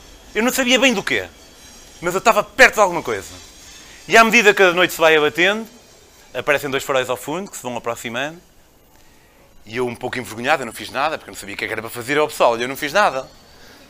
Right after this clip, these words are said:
E não te preocupes, olha, nós demos, acabamos por dar boleia a alguém, eles pagam-nos a boleia, é um serviço que eu às vezes faço, portanto está tudo tranquilo.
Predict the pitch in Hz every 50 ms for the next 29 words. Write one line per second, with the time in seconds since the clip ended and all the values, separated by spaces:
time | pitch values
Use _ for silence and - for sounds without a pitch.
0 | - - _ _ _ _ _ _ - 247 285 311 247 277 220 190 247 240 175 208
1 | 220 190 196 208 202 220 220 202 160 180 190 - 202 214 196 - - 196 202 190
2 | 165 180 190 185 175 143 123 139 170 180 170 160 - - 175 165 156 160 151 -
3 | 143 113 110 123 147 160 151 151 - 147 143 156 - - 160 147 135 139 127 -
4 | - - 156 160 156 - - - 165 151 - 156 151 165 156 131 135 123 110 120
5 | 147 165 165 156